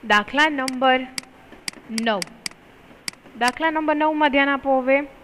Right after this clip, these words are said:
તો આપણે જોઈએ કયો ચતુષ્કોણ કીધું, સમાંતર બાજુ ચતુષ્કોણ, ચતુષ્કોણ આર આઈ એસ કે સમાંતર બાજુ ચતુષ્કોણ છે. તો હવે આપણે કહીએ કે પાસ પાસેના બે ખૂણા છે, કેવા હોય?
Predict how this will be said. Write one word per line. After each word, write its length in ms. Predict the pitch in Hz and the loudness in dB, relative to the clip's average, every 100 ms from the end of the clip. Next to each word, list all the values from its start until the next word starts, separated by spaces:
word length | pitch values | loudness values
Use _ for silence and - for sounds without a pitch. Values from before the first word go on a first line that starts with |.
| - - - | -20 -20 0
તો 80 | 233 | 2
આપણે 180 | 226 | 4
જોઈએ 260 | 240 247 240 | 2 2 0
કયો 280 | 240 294 320 | 2 2 4
ચતુષ્કોણ 520 | 302 277 294 - 285 | 2 0 -4 0 0
કીધું, 260 | 294 277 269 | 0 -4 -2
સમાંતર 420 | 262 262 269 269 | -2 -2 -2 0
બાજુ 260 | 247 254 | 0 -2
ચતુષ્કોણ, 520 | 254 247 254 - 269 247 | -4 -6 -6 -8 -8 -6
ચતુષ્કોણ 1040 | 247 226 269 320 - - 302 302 311 320 - - - - - - | -10 -10 -6 -6 -8 -4 0 2 0 -2 -10 -16 -16 -20 -18 0
આર 520 | 233 240 247 262 269 - | 4 4 4 0 -2 -2
આઈ 640 | - 294 226 220 247 330 311 - - - - - - - | 2 4 4 4 4 2 -2 -16 -20 -20 -20 -20 -20 -10
એસ 360 | 233 240 233 - | 0 0 0 -8
કે 220 | - 285 294 | -4 -4 -4
સમાંતર 560 | 269 233 247 294 330 311 | -4 0 2 2 2 4
બાજુ 460 | 285 277 294 247 | 4 2 -2 -6
ચતુષ્કોણ 560 | 226 254 - 269 269 339 - - - - | -4 -6 -6 0 2 2 0 -16 -20 -10
છે. 240 | - 226 190 - - - - - | 2 2 2 -10 -20 -20 -12 4
તો 60 | |
હવે 40 | 240 | 6
આપણે 240 | 240 254 | 8 6
કહીએ 220 | 247 269 | 4 2
કે 120 | 240 | 2
પાસ 320 | 220 277 302 - | 2 4 4 4
પાસેના 400 | 320 320 330 302 | 2 4 2 2
બે 220 | 285 311 | 2 0
ખૂણા 300 | 311 349 339 | 2 2 2
છે, 140 | 339 | 2
કેવા 220 | 294 349 | 2 4
હોય? 260 | 311 254 254 | 4 4 0